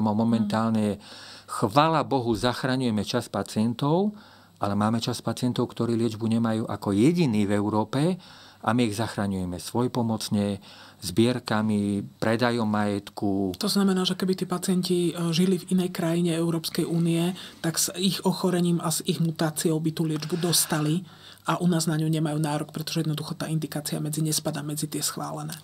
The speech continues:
Speaker 1: Zastupujem Slovenskú alianciu zriedkavých chorôb a pacientov a v zdravotníctve je veľa subjektov. Je tam veľa subjektov, sú tam laboratória, sú tam placovia, e,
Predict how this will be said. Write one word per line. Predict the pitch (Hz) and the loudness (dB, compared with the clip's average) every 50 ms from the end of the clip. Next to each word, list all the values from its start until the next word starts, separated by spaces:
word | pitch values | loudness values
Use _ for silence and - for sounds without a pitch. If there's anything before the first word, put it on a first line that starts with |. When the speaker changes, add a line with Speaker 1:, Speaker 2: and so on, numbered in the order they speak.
| - - - - - - - - - - - | -18 -20 -20 -20 -20 -20 -20 -20 -18 -8 0
Speaker 1:
Zastupujem | 95 113 123 127 - - 170 156 151 165 151 139 135 131 131 123 123 127 - | 4 4 4 4 4 2 2 2 4 4 4 4 4 4 2 0 0 -2 -6
Slovenskú | - - - 120 113 123 135 123 - - - 120 - | -8 -4 0 2 2 2 2 0 -2 -2 -2 0 2
alianciu | 110 110 113 110 110 - - 107 | 2 2 2 2 0 0 0 0
zriedkavých | 92 107 101 104 101 - - 101 98 98 90 | 0 0 -2 -2 -4 -2 -2 -2 0 -2 -2
chorôb | - - 107 104 110 107 110 113 113 104 - - - | -2 0 0 2 2 2 2 0 -2 -4 -6 -8 -8
a | - - | -4 -4
pacientov | 95 95 - - 98 90 90 - 95 90 90 - - - | -4 -4 -2 -4 -4 -4 -4 -6 -6 -8 -8 -10 -6 -6
a | 110 98 | -6 -2
v | 92 | 0
zdravotníctve | 98 110 113 120 127 117 123 120 120 113 - - 113 110 107 101 | 2 2 2 2 0 0 -2 -4 -4 -4 -4 -2 -2 0 0 0
je | 95 98 | 0 0
veľa | 107 107 110 104 101 101 - - | 0 0 2 0 -2 -2 -6 -8
subjektov. | - - - - 104 87 98 90 87 - - - 90 90 87 90 - - - - 113 | -10 -6 -2 0 0 2 0 -2 -2 -6 -10 -8 -8 -8 -10 -12 -14 -18 -6 -6 -6
Je | 107 | -2
tam | - 123 117 | 0 0 0
veľa | 113 117 107 92 | 2 0 -2 -2
subjektov, | - - 107 95 104 104 101 - - 95 90 92 92 - | -2 -4 -2 0 0 0 -2 -4 -8 -8 -6 -6 -8 -10
sú | - - | -12 -12
tam | - - 90 87 | -10 -8 -6 -4
laboratória, | 92 95 110 110 113 110 117 107 107 - 117 107 101 101 101 101 98 98 98 95 95 | -2 -2 0 0 0 0 0 -2 -2 -4 -4 -2 -2 0 0 0 0 -2 -2 -4 -6
sú | - - 104 | -8 -10 -12
tam | - - 87 95 92 | -10 -8 -8 -8 -6
placovia, | - - 104 107 107 - - - 117 107 95 104 101 98 98 101 | -2 0 0 0 0 -2 -6 -2 -2 0 0 2 0 2 0 -2
e, | 98 | -4